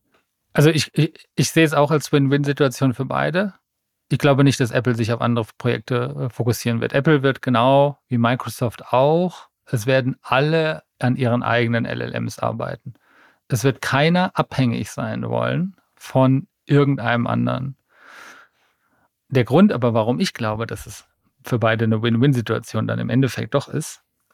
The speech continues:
ist, ich sehe das so ein bisschen wie, das sind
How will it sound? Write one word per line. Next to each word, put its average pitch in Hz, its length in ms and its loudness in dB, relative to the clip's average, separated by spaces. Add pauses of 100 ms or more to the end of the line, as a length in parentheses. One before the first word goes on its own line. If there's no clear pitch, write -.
ist, 135 240 0
ich 131 140 -2
sehe 135 120 2
das 151 160 4
so 131 60 -2
ein 131 80 2
bisschen 139 400 -2
wie, 127 340 -2 (960)
das 135 240 2
sind 170 280 2